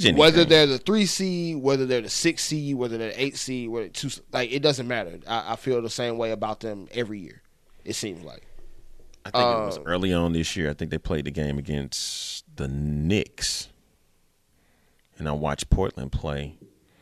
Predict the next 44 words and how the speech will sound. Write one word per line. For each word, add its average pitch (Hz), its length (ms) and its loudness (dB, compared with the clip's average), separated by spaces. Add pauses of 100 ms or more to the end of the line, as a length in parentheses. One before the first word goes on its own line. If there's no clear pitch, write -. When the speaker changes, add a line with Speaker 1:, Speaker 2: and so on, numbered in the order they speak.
(600)
Speaker 1:
And 78 240 0
they 87 80 2
was 82 140 0
allowing 80 420 2
the 78 80 2
Knicks 80 500 -2 (180)
tons 185 240 2
of - 80 -8
points. 67 440 -8
I'm 180 100 -8
Speaker 2:
Yeah. 240 100 0
Speaker 1:
like, 123 120 -6 (520)
why? - 340 0 (340)
Speaker 2:
And 151 140 4
that, 185 260 6
and 147 160 2
we're 170 80 2
talking 160 240 2
about 135 220 2
a 113 60 0
Knicks 170 260 -4
team 135 260 -2
that, 117 280 -2 (420)
while 160 140 4
they've 196 180 4
been 156 180 0
pretty 151 260 0
consistent 127 600 -6
offensively, 117 500 -4
they're 123 160 0
not 123 320 0
a 117 80 -4
team 120 320 -8
that 107 100 -6
scores 113 360 -6
a 92 40 -14
ton 117 220 -6
of 101 80 -10
points 104 280 -8
night 98 200 -6
in 98 120 -4
and 95 120 -10
night 95 160 -10
out. 113 240 -10